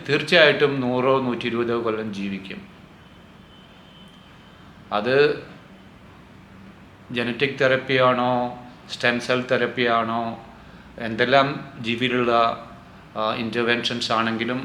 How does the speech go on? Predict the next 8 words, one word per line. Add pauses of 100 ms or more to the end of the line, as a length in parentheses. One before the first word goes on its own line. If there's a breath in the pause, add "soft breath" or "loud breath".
(360)
I
believe
that's (100)
what's
going
to
happen. (1000 loud breath)
പിന്നെ